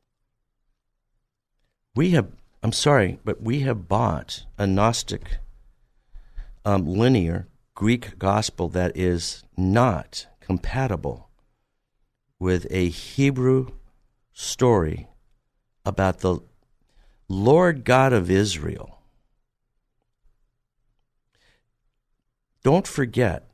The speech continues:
the Hebrews are a prototype. They're an example.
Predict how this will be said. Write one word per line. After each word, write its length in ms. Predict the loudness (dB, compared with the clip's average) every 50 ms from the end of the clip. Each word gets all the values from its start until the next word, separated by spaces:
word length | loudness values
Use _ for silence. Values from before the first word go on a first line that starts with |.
| _ -6
the 120 | -6 -6
Hebrews 720 | -6 -6 -4 -4 -4 -2 -2 0 0 0 0 -2 -4 -6 -6 -4
are 160 | -4 -2 -2
a 60 | -4
prototype. 800 | -6 -8 -4 -2 -2 -2 -2 -4 -6 -8 -10 -14 -14 -14 -16 -18 _ _ _ _
They're 240 | -6 -4 -2 -2 0
an 100 | 0 0
example. 720 | -2 -4 -4 -4 -2 -2 -2 -2 -4 -6 -10 -18 -20